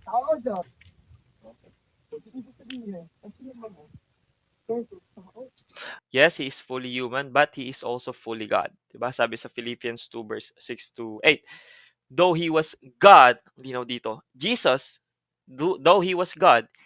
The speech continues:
Speaker 2: he did not think of equality with God as something to cling to. Instead, he gave up his divine privileges.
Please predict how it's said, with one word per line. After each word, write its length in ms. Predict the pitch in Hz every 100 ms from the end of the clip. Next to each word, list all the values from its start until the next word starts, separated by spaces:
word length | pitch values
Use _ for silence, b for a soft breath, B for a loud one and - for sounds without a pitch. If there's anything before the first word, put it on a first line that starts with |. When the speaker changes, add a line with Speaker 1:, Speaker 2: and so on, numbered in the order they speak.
| b
Speaker 2:
he 180 | _ 147
did 240 | 143 147 127
not 240 | 135 135 _
think 220 | 185 202 -
of 140 | 131 127
equality 560 | - 131 127 123 127 110
with 120 | 104 _
God 280 | 139 139 143 _
as 80 | 123 -
something 440 | 135 123 123 123
to 80 | - -
cling 280 | 123 113 113 -
to. 200 | 139 - b b b b b _
Instead, 800 | 135 - - - 269 160 - - _
he 120 | 131
gave 320 | 120 165 175 156
up 80 |
his 200 | 156 151
divine 560 | - 117 131 139 156 170 _
privileges. 880 | 196 190 170 131 196 127 120 -